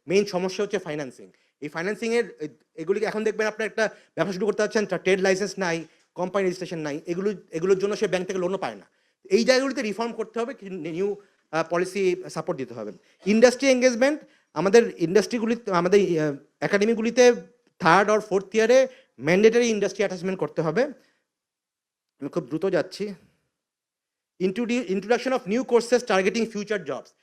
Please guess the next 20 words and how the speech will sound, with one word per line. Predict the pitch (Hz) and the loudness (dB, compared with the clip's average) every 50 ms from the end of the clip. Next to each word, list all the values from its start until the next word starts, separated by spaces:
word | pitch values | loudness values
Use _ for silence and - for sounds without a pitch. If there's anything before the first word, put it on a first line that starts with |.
| _ _ _ - | _ _ _ -8
এখন | 151 - 233 | -6 -6 -6
কিন্তু | 226 233 233 | -4 -2 -2
আসলে | 226 240 247 185 | 0 0 0 2
জব | 151 208 220 | 2 2 2
মার্কেটটা | 208 208 208 202 208 233 233 - 233 | 2 2 0 0 -2 -4 -4 -4 -4
খুব | 233 247 - - | -4 -4 -2 2
তাড়াতাড়ি | 208 208 220 220 247 247 | 4 4 4 4 2 0
চেঞ্জ | - 220 196 180 160 | 2 2 2 2 0
হচ্ছে | 156 151 - 151 | -2 -2 -2 -4
because | 139 160 160 190 180 | -4 -4 -2 -2 0
of | 190 170 | 0 0
the | 185 180 | -2 -2
এআই | - 165 170 175 175 175 175 | -2 0 0 2 2 2 0
and | 170 160 | -2 -2
other | 156 151 160 156 - | -4 -6 -6 -4 -4
things। | 170 156 175 - - - _ _ _ _ _ _ | -2 -2 -2 -4 -8 -14 _ _ _ _ _ _
আমাদের | 147 165 202 202 208 | -2 0 2 4 4
এখানে | 240 233 220 | 4 4 4
ইন্ডাস্ট্রিয়াল | 220 208 226 226 - - 247 240 | 4 4 4 2 2 2 0 0
প্রোডাকশন, | - 208 202 202 202 - - 170 127 107 | 2 2 2 2 2 0 -2 -4 -4 -6